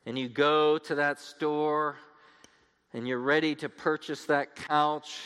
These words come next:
and you notice sitting there on top of the couch is the word reserved. And you realize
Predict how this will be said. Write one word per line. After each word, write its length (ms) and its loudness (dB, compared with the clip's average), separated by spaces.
and 120 -4
you 80 -4
notice 800 -4
sitting 440 -4
there 600 -2
on 180 -6
top 360 -2
of 80 -6
the 80 -6
couch 600 -6
is 180 -8
the 80 -4
word 680 -6
reserved. 1200 -10
And 100 -18
you 100 -14
realize 840 -6